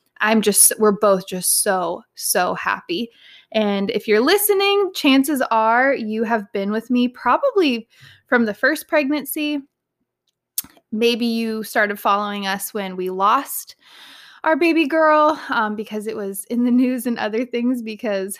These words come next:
my husband is a public figure. So <laughs> things that happen in his life are newsworthy, which is still so weird and crazy for me.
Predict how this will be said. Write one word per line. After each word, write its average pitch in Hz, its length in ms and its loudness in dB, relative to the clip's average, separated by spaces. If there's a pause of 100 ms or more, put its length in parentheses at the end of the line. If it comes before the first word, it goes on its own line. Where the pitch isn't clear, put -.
(120)
my 180 120 -8
husband 190 540 -8
is 196 360 -6
a 190 320 -4 (220)
public 254 320 0
figure. 370 460 0
So 202 420 0 (320)
<laughs> 294 80 2 (260)
things 285 260 2
that 269 140 -2
happen 254 300 2
in 247 100 4
his 254 180 4
life 226 260 -2
are 247 100 0
newsworthy, 233 600 0
which 190 200 -6
is 190 220 -10 (600)
still 403 600 0
so - 380 -4
weird - 420 -8
and 226 260 -10 (160)
crazy - 420 -8
for 180 160 -10
me. - 280 -10